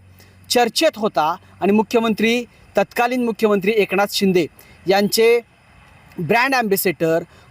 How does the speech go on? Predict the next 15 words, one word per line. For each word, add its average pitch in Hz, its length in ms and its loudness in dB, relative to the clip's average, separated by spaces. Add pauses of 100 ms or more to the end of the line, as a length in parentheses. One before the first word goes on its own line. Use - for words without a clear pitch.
(100)
गुवाहाटीचा 208 560 2
जो 220 140 2
डायलॉग 208 440 2
आहे 185 300 -2 (260)
झाडी 208 340 0
डोंगरचा, 185 540 0 (380)
ते 254 180 4
फेमस 220 400 -2 (300)
करणारे 208 520 0
शहाजी 190 420 -2
बाबू 196 300 0 (100)
पाटील 196 320 0 (460)
यांच्या 214 500 2 (180)
या 202 120 2
निवडणुकीकडे 196 840 2